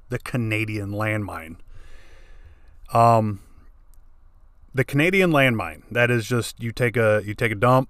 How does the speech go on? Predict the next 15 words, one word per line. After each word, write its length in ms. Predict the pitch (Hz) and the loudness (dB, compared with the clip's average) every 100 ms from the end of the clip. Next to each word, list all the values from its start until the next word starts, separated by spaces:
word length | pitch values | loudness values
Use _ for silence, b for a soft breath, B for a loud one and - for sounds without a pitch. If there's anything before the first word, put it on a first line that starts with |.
| - | -8
and 300 | 110 110 110 | -4 -2 -2
you 80 | 110 | -4
put 300 | - 117 113 | 0 0 0
some 300 | - 113 107 | -4 -4 -4
dirt 220 | 104 110 | 0 2
over 360 | 107 107 104 107 | 4 2 2 0
it. 100 | 107 - - | -2 -6 -20
Canadian 380 | - 95 98 101 | -12 -8 -6 -4
landmine, 380 | 101 120 101 98 | -4 -6 -8 -8
you 60 | |
step 260 | 98 92 90 | -10 -12 -10
on 140 | 95 | -10
it, 60 | 95 | -10
you 60 | |
get 140 | 90 | -14